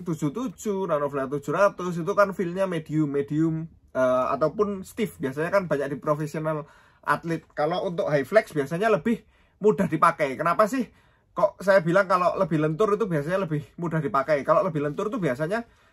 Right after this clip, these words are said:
eh, power kita untuk mukul itu nggak perlu sebesar kalau kayak raket stiff dan ro-, bola-bola terlambat. Kalau di raket lebih lentur biasanya lebih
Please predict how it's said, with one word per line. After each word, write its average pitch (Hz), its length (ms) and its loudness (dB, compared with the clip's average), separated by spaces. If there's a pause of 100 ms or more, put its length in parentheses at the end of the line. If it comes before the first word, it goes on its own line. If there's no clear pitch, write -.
(680)
eh, 165 580 8
power 190 380 6
kita 226 400 -2
untuk 190 400 -4 (720)
mukul 220 320 4
itu 247 160 -2
nggak 135 160 0
perlu 190 240 2
sebesar 196 400 2
kalau 180 320 -2
kayak 180 320 -2
raket 165 320 -4
stiff - 320 -6
dan 151 240 2
ro-, 165 140 -8 (100)
bola-bola 147 400 4
terlambat. 160 560 2
Kalau 147 240 2
di 135 400 -2
raket 151 320 -2 (320)
lebih 160 320 -2
lentur 180 480 2
biasanya 156 400 4
lebih 180 320 -2